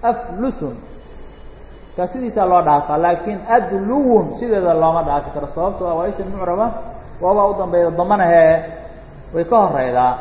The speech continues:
Lama ogola. See la yeelaa marka? Waxaa la sameynaa marka hore, tallaabada ugu horeysa, damada oo laamta saaran baa kasra u bedele.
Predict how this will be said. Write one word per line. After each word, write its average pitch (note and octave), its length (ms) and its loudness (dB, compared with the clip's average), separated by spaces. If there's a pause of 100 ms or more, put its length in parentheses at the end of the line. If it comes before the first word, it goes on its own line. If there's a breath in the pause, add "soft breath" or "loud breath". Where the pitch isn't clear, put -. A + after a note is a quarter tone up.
Lama G3 240 2
ogola. C#3+ 260 -2
See G#3 180 2
la F#3+ 100 2
yeelaa E3 320 4
marka? C3 300 -6 (1400)
Waxaa E3+ 240 4
la F3 120 4
sameynaa F3 580 0
marka F#3+ 380 -4
hore, B2+ 420 -2 (340)
tallaabada E3+ 480 2
ugu G3 140 2
horeysa, B2 680 2 (1040)
damada F#3 720 4 (680)
oo C#3+ 180 0
laamta E3+ 600 0
saaran D3 500 0
baa C3+ 180 2
kasra E3+ 400 -6
u F3 100 -4
bedele. B2+ 600 -4